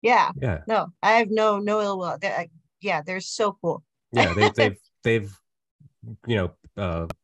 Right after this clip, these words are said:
Speaker 2: earned everything that they get. Absolutely.
Speaker 1: For sure.
Speaker 2: <laughs>
Speaker 1: I made them tamales once. <laughs>
Speaker 2: Oh, yeah?
Speaker 1: Mm-hmm.
Speaker 2: That's cool.
Speaker 1: Yeah, we got to play a show with them and brought them cookies and tamales.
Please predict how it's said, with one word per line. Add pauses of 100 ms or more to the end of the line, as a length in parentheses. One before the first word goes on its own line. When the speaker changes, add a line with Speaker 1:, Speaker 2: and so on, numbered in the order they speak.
(460)
Speaker 2:
earned
everything
that
they
get. (440)
Absolutely.
Speaker 1:
For
sure. (340)
Speaker 2:
<laughs>
Speaker 1:
I
made
them
tamales
once.
<laughs> (680)
Speaker 2:
Oh,
yeah? (460)
Speaker 1:
Mm-hmm.
Speaker 2:
That's
cool. (340)
Speaker 1:
Yeah,
we
got (100)
to
play
a
show
with
them
and
brought
them
cookies
and
tamales.